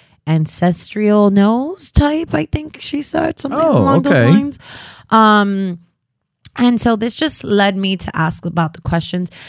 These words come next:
Speaker 1: not so much about, like, uh, like, uh, what's this called? Um, plastic surgery, because I,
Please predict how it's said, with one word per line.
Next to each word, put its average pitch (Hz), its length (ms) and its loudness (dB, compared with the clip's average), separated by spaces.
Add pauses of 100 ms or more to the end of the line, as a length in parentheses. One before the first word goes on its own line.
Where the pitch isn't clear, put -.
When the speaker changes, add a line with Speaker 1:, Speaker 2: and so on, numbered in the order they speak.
(160)
Speaker 1:
not 330 180 -4
so 359 140 -2
much 311 260 -4
about, 208 320 2
like, 175 440 0 (1040)
uh, 185 460 4
like, 175 340 0
uh, 165 600 -2 (280)
what's 208 200 -4
this 160 140 -8
called? 160 300 -4
Um, 90 440 -12
plastic 202 360 -2
surgery, 233 760 2
because 175 340 -2
I, 175 140 0